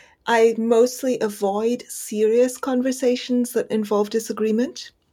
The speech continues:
because I, I feel like I'm not, I'm not,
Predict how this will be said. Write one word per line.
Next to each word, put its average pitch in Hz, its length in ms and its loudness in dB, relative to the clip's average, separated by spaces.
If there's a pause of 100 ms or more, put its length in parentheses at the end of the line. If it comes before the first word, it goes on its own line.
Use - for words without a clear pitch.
(280)
because 214 640 -2
I, 208 240 2 (120)
I 214 120 2
feel 254 320 2
like 226 300 0
I'm 214 140 0
not, 247 380 0 (460)
I'm 254 240 6
not, - 260 0